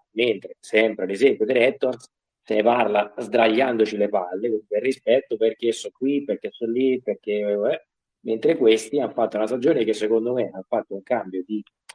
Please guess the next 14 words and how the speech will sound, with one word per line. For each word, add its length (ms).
eh, 320
inerzia 800
che 140
io 180
negli 260
ultimi 500
sei, 680
dieci 320
anni 460
mi 120
allargo, 540
io 100
non 160
ricordo, 560